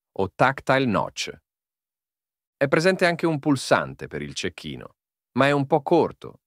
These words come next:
e poco accessibile per le mani piccole. A parte questo, tutti i controlli vanno bene, a nostro avviso, e i click sono piacevoli.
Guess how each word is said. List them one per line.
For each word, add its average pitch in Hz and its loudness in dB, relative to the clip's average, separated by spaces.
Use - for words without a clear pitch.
e 104 -4
poco 139 4
accessibile 117 -2
per 113 -2
le 110 0
mani 110 0
piccole. - -16
A 127 0
parte 151 4
questo, 147 -2
tutti 180 2
i 143 4
controlli 139 2
vanno 120 2
bene, 62 -2
a 52 -16
nostro 69 -6
avviso, 55 -14
e 120 2
i 123 2
click 139 -2
sono 131 -2
piacevoli. 57 -8